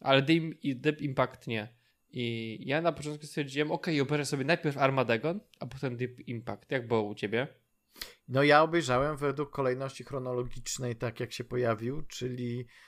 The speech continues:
Speaker 2: najpierw Deep Impact, tak jak ja widziałem w kinie,
Speaker 1: Mhm.
Speaker 2: byłem najpierw na Deep Impact, a później na Armagedonie, więc odwrotnie.
Speaker 1: Więc ja uważam, że moja kolejność była lepsza,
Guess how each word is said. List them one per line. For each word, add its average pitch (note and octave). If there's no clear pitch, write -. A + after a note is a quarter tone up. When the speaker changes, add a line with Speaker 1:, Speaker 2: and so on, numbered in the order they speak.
Speaker 2:
najpierw A#2+
Deep A#2+
Impact, D3
tak C#3+
jak -
ja F#3
widziałem A2
w -
kinie, A2
Speaker 1:
Mhm. D3
Speaker 2:
byłem B2
najpierw A#2+
na A#2+
Deep A2+
Impact, B2
a A#2+
później A#2
na A#2
Armagedonie, A2
więc G#2+
odwrotnie. A2+
Speaker 1:
Więc B2
ja A#2+
uważam, B2+
że A2
moja A#2+
kolejność A2+
była G2+
lepsza, -